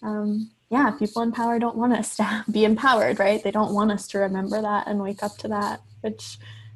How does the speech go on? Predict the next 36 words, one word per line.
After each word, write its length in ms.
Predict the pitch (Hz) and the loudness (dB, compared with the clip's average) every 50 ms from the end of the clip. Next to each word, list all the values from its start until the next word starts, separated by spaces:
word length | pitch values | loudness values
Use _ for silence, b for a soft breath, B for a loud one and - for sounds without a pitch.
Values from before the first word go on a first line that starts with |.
| B - | B 0
this 160 | 302 330 370 | 0 2 2
is 80 | 381 | 2
kind 140 | - 427 440 427 | 2 2 4 6
of 80 | 349 - | 4 4
a 20 | |
tangent, 480 | - - 214 208 226 226 220 202 190 - | 4 4 4 4 4 6 4 4 2 4
but 180 | - 226 - - | 4 6 6 6
<laughs> 60 | 285 | 6
I 200 | 302 294 277 311 | 4 6 6 6
was 140 | 311 311 311 | 6 6 6
just 200 | 480 240 - - | 2 0 0 0
thinking 300 | 233 220 226 - 240 233 | -2 0 0 0 0 0
about 260 | 226 208 202 185 220 | 2 4 2 2 2
this 200 | 220 214 208 - | 0 -2 -4 -4
the 120 | - 214 196 | -6 -6 -4
other 180 | 202 202 196 | -2 -2 -4
day, 320 | 190 196 196 196 202 202 202 | -4 -4 -2 0 0 0 0
looking 400 | 208 208 208 - 220 220 214 202 | -2 -4 -4 -4 -2 0 0 0
at 200 | 196 190 - - _ _ _ _ _ _ _ _ _ _ _ _ _ _ _ _ B B B B B B | -2 -4 -6 -10 _ _ _ _ _ _ _ _ _ _ _ _ _ _ _ _ B B B B B B
the 80 | 226 220 | 0 0
court 320 | 220 - 220 202 - - | 2 4 4 4 4 4
cards 560 | - 240 240 254 277 302 294 294 - - - _ | 2 4 6 6 6 6 4 2 -6 -14 -8 _
in 340 | - 233 233 226 233 233 240 | 2 4 4 6 4 4 4
the 60 | 254 | 2
tarot, 680 | 254 - - 262 233 247 254 269 285 294 311 330 320 - - - | 0 -2 -4 -2 -2 0 0 2 2 2 2 2 0 -2 0 2
and 580 | 240 233 226 226 220 220 220 220 226 226 220 B B B B B B B B B B B B B - | 2 4 4 4 6 4 4 4 2 0 -4 B B B B B B B B B B B B B 0
I 100 | - 254 | 2 4
love 300 | 254 240 226 226 233 247 | 6 6 6 6 6 6
these 180 | 294 285 247 - - | 6 4 4 4 2
archetypes 580 | 214 214 214 240 220 - 240 220 214 220 - - | 0 -2 0 -2 -4 -2 -2 -2 -2 -2 -4 -4
so 220 | - 214 220 220 | -2 0 2 2
much, 480 | 202 190 202 226 226 208 214 - - - | 2 2 2 2 2 2 0 -4 -8 -6
but 100 | 220 214 | -2 0
I 100 | 214 214 | 2 2
was 180 | 214 208 208 | 2 2 2
like 360 | 214 214 208 208 208 - - | 2 2 2 0 -2 -8 -20